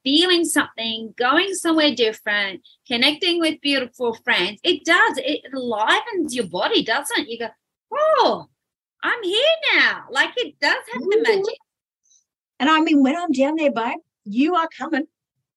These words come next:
Speaker 2: There's a bedroom, and we are gonna get our sisters together, us Trinity, and we, you know, we can do our solstice, our summer solstice, our winter solstice,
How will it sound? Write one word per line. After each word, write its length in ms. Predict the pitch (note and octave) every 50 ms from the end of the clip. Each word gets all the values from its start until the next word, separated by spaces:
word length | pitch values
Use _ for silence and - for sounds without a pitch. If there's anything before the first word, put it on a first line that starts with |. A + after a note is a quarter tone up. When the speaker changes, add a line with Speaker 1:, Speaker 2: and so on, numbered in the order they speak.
| _ _ _ _ -
Speaker 2:
There's 280 | C4 C#4 E4 F#4 E4+
a 100 | G4 F#4
bedroom, 560 | D4+ F4 F4 F4 D4 E4+ E4+ E4+ F4 F4+ G4+ G4+ - _ - - - - - - -
and 280 | B3 C4 C4+ C4 C4 C4+
we 180 | C#4+ D#4+ D#4+
are 160 | E4 F4 E4+ D4
gonna 200 | D#4 D#4 D#4 D4+
get 180 | C4+ B3 C#4+ C#4+
our 180 | D4 C#4+ B3+ A#3+
sisters 500 | - - - G4+ G4+ - - F#4 D#4 D4
together, 480 | - E4 C#4 D4 C#4+ E4 E4+ E4 D#4
us 300 | C#4 C4 C#4 - - - -
Trinity, 460 | - G4 G4 G4+ G#4 D#4+ F4 F#4+ G#4 C5 C#5 - _ _ _ - - - - - _ _
and 200 | - G3+ A#3 A#3+
we, 180 | C4 C4 C#4 C4
you 120 | A#3 D4+ D#4+
know, 200 | D4+ D4+ D#4 D#4+ E4+
we 140 | C4+ D4+ -
can 200 | - B3+ B3 B3 A#3+
do 180 | C#4+ D#4 D#4
our 320 | D4 C#4+ C4 A3+ A3+ A3+ A3
solstice, 680 | - - - D4+ C#4 C#4+ C4+ - - - C#4+ C#4 - -
our 180 | A3+ A3 G#3
summer 240 | - - D4+ D#4 C#4
solstice, 480 | C#4 - C#4 C4+ C#4 C#4 - C#4+ B3+ C4
our 100 | G#3 G3+
winter 200 | A3+ C#4 C#4 D4
solstice, 580 | C#4+ - C#4+ C4+ C4+ C4+ - - C4+ B3+ B3